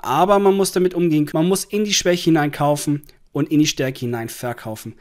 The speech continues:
Ansonsten wird man hier Verluste erleiden. Für die Altersvorsorge ist Gold am besten geeignet. Als zweites Silber. Platin und Palladium kann man nur als Beimischung hinzufügen, fünf bis zehn Prozent. Im Moment macht Platin hier am meisten Sinn langfristig. Und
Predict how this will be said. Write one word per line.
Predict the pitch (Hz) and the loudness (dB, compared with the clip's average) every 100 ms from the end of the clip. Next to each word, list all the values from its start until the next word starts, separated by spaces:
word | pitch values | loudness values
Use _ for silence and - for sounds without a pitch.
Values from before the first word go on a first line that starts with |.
| - | -8
Ansonsten | 156 165 180 180 170 151 | 0 4 4 4 0 2
wird | 170 151 | 0 0
man | 139 | -2
hier | 143 | -2
Verluste | 135 123 143 - | -4 -4 -4 -4
erleiden. | 110 127 143 139 - | -4 -2 -2 -4 -10
Für | - - 220 | -16 -4 -4
die | 226 | -2
Altersvorsorge | 139 180 180 - 156 160 156 165 175 | -2 0 -2 -4 -2 0 -2 -4 -4
ist | 214 - | -4 -4
Gold | 185 180 160 | 2 2 2
am | 139 | -2
besten | 160 - 156 | -2 -2 -4
geeignet. | 147 120 139 160 165 - _ _ _ _ _ | -4 -6 -4 -4 -6 -12 _ _ _ _ _
Als | 131 - | -10 -4
zweites | 170 185 - - | 2 2 2 -2
Silber. | 151 147 151 156 - | -2 -2 -4 -6 -6
Platin | 160 170 202 202 | 0 0 2 0
und | 175 | 0
Palladium | 151 156 170 170 | 0 0 0 -2
kann | 165 | 0
man | 165 156 | 0 2
nur | 165 185 - | 4 4 0
als | 156 170 - | -6 -6 -4
Beimischung | 147 151 196 185 190 | -2 0 0 0 0
hinzufügen, | 180 185 190 208 208 220 | 0 -2 -6 -6 -8 -8
fünf | - 175 180 | -2 -2 -2
bis | 160 | -8
zehn | - 147 | -4 -6
Prozent. | 147 - 175 - _ _ - - - - | -6 -8 -10 -12 _ _ -20 -20 -20 -2
Im | 147 | 2
Moment | 147 165 160 | 4 2 0
macht | 151 - | -2 0
Platin | 147 147 160 | -2 0 0
hier | 160 139 | 0 0
am | 131 | -2
meisten | 135 - | -4 -6
Sinn | 127 156 | -4 0
langfristig. | 165 165 170 180 - 196 - _ _ | 2 0 -2 -6 -6 -8 -12 _ _
Und | - 190 208 - | 4 4 4 -4